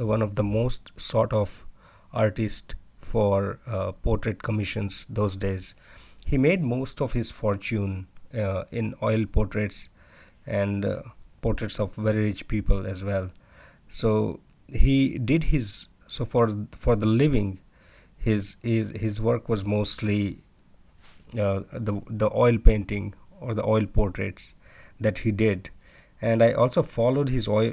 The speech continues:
oil painting work, and I, I saw that he did most of his painting in observing, uh, the subject. Uh, I,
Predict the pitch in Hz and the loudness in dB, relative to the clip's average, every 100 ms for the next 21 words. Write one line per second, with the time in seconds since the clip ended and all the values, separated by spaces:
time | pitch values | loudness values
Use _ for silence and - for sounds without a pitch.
0 | - 113 110 - 113 107 107 101 104 104 | 0 0 2 2 2 0 -2 -2 -2 -4
1 | - - - 107 107 101 101 - - - | -10 -20 -14 -6 -4 -4 -4 -10 -18 -20
2 | - - _ 110 104 104 104 101 - - | -20 -20 _ 0 0 0 0 -2 -6 -12
3 | _ _ - _ _ - - - 123 120 | _ _ -20 _ _ -8 -6 2 6 6
4 | 120 - 113 107 - _ - - 160 160 | 4 2 0 -2 -2 _ -14 -4 0 2
5 | 147 123 127 120 127 107 - 113 - - | 0 0 0 0 0 -2 -4 -10 -6 -4
6 | 110 104 110 107 104 104 104 _ - _ | -2 -2 -2 0 0 -2 -6 _ -20 _
7 | - - 110 101 113 113 107 107 104 - | -20 -8 -4 -2 0 2 2 0 -4 -8
8 | - - 117 101 98 - - _ _ _ | -20 -10 -4 -2 -2 -4 -8 _ _ _
9 | - 127 - 113 101 98 - - - - | -8 -4 0 0 2 -2 -4 -14 -20 -20
10 | - - _ - 95 98 107 - - - | -20 -20 _ -6 -2 -2 -6 -12 -20 -10
11 | 117 113 - | -4 -4 -6